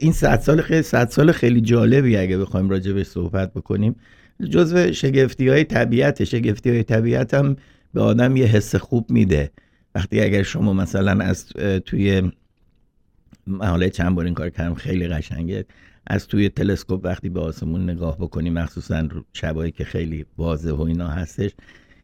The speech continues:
یه عظمتی، یه، اه، چیزی میاد تو وجود آدم، یه حسی به احترامی میاد به وجود آدم، به کائنات، که اون حس احترام خودش یه زمینه‌هایی برای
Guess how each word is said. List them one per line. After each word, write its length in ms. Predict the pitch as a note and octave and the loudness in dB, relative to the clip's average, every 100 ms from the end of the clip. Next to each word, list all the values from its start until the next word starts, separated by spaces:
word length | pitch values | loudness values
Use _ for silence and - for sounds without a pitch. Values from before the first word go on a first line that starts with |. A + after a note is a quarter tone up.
| - | 2
یه 160 | B2+ | 4
عظمتی، 640 | - A2 A2 A2+ A2+ A#2+ C3+ G#2+ G2+ F2+ F#2 | 6 6 8 8 8 6 2 2 0 -4 -4
یه، 220 | A2+ G#2+ - - - | -2 -2 -4 -12 -10
اه، 200 | D2 G2 - - | -6 -6 -8 -6
چیزی 300 | - G2+ G#2 | -2 2 4
میاد 320 | A2 A#2 A2+ | 4 4 0
تو 100 | - | -6
وجود 420 | E2+ E2 E2 E2 | -6 -8 -8 -8
آدم، 420 | F2 F2 F2+ F2+ | -6 -6 -8 -8
یه 80 | F#2 | -6
حسی 400 | D#2 F#2 - G2 | -2 -2 -2 -6
به 100 | F#2 - | -4 -6
احترامی 640 | F#2+ - - F#2+ G#2 G#2+ | -8 -6 -4 0 2 2
میاد 300 | F#2+ F2+ D#2+ | 2 -2 -6
به 60 | F#2+ | -6
وجود 340 | F2+ E2+ E2 | -6 -6 -4
آدم، 300 | F2 E2+ F2 | -4 -2 -4
به 60 | E2+ | -4
کائنات، 560 | - F2+ D#2+ E2+ F2 - _ _ - _ - | -6 -6 -4 -4 -4 -8 _ _ -20 _ -6
که 80 | F#2 | 0
اون 180 | G#2+ G2 | 2 4
حس 240 | G2+ - | 0 0
احترام 460 | F#2 E2 G2 G2 G2 | 0 0 0 2 0
خودش 440 | - G#2 F#2+ - | 0 0 0 0
یه 80 | F#2 | -4
زمینه‌هایی 800 | F#2 F2+ F2 F2+ D2+ C#2 A2 G#2 | -2 0 2 2 0 2 2 2
برای 540 | F#2 F2 F2+ F#2 F2 | 0 -4 -2 -2 -4